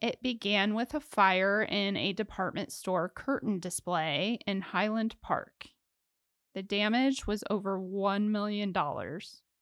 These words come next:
Three days later, a surplus store in Burbank was set ablaze, causing seven hundred fifty thousand dollars in damage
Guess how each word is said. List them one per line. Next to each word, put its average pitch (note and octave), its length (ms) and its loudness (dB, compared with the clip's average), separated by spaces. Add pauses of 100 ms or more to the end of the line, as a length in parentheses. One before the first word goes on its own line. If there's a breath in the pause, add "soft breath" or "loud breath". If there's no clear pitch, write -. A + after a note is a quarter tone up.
(580)
Three F4 280 4
days G#3+ 320 6
later, G#3 500 2
a G#3 160 2
surplus F3+ 580 -2
store F3+ 320 -2
in F3 200 -2
Burbank F3+ 560 -2
was E3+ 200 -2
set - 240 -2
ablaze, E3+ 560 0
causing E3+ 460 -2
seven G#3 380 2
hundred G#3 340 -2
fifty G3+ 300 -6
thousand F#3+ 640 0
dollars F3 420 0
in F3 160 -4
damage B3 560 2